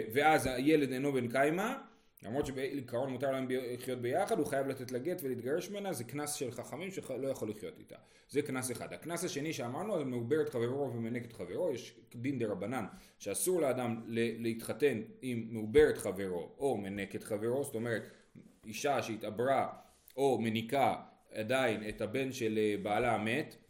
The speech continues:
כן? וכל עוד היא מניקה, אז אסור לה להתחתן. אז הוא אומר לו, אה, אה, יפה, אז בשניהם יש קנסות. זה ש-, שרבי מאיר אומר שהיא צריכה גט,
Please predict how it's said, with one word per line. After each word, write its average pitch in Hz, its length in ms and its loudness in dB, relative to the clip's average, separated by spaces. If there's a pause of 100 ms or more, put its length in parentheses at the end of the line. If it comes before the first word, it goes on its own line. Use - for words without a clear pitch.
(140)
כן? 135 240 2 (340)
וכל 127 880 0
עוד 147 120 6
היא 135 80 0
מניקה, 151 440 2
אז 127 120 2
אסור 131 240 0
לה 123 80 2
להתחתן. 104 600 -6 (1300)
אז 98 140 -8
הוא 110 100 -2
אומר 214 220 2
לו, 160 460 8 (220)
אה, 123 340 6
אה, 135 260 4
יפה, 143 260 4
אז 113 120 0
בשניהם 220 400 0
יש 202 120 4
קנסות. 147 600 2
זה 170 300 0
ש-, - 120 -2 (220)
שרבי 143 500 2
מאיר 180 240 4
אומר 160 180 4
שהיא 139 180 -2
צריכה 123 240 0
גט, 143 360 4